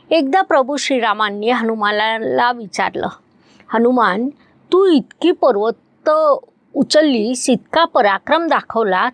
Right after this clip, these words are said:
थकला नाहीस का?" त्यावर हनुमान म्हणाले, "जेव्हा ध्येय आपल्या प्रभूच्या आदेशाने भरलेलं असतं, तेव्हा थकवा येत नाही, उलट प्रेरणा वाढते." मेष राशीसाठी हीच खरी शिकवण आहे.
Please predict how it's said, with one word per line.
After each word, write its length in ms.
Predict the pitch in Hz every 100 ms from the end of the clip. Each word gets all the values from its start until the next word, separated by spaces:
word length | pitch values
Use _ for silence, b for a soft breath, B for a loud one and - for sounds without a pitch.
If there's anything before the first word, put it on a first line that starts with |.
| -
थकला 360 | - - 233
नाहीस 380 | 294 330 330 -
का?" 200 | - 262 269 _ _ b b b _
त्यावर 280 | - 190 208
हनुमान 400 | 196 190 214 208
म्हणाले, 480 | 220 247 339 302 247 294 B B B 226
"जेव्हा 300 | 226 208 214
ध्येय 440 | 196 165 226 311
आपल्या 360 | 339 262 220 214
प्रभूच्या 600 | - 208 175 220 277 240
आदेशाने 680 | - 190 190 247 - 294 311
भरलेलं 480 | 247 214 233 214
असतं, 420 | 226 196 - 220 196 240
तेव्हा 200 | 202 208 208
थकवा 360 | 180 - 233
येत 340 | 240 202 202 220
नाही, 320 | 185 170 320 _ _ B B B B
उलट 240 | 339 381 359
प्रेरणा 460 | - 240 226 269 262
वाढते." 480 | 240 208 - 208 196 _ b b b -
मेष 400 | 269 277 254 269
राशीसाठी 640 | 247 - 214 214 196 277
हीच 320 | - 262 -
खरी 240 | - 214 208
शिकवण 440 | - 196 226 226
आहे. 260 | 202 -